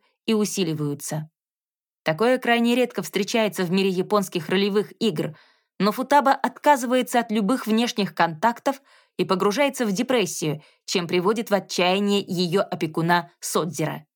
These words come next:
Ситуация отражает типично японский феномен под названием хикикамори. Молодые люди, чаще всего парни,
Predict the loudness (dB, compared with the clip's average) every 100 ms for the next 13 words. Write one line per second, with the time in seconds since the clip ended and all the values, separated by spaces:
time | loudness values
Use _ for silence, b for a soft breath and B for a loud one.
0 | _ _ _ _ _ _ -6 -2 2 0
1 | 2 0 2 2 2 4 2 0 -6 -4
2 | -4 -2 -2 0 0 2 0 0 -4 0
3 | 2 2 2 -6 B B -2 0 0 2
4 | 2 4 2 0 -2 b -2 -2 -2 0
5 | 2 2 2 -2 -6 _ _ _ _ _
6 | _ 0 2 2 2 0 0 0 -2 0
7 | -2 -2 -4 0 2 2 0 -2 -10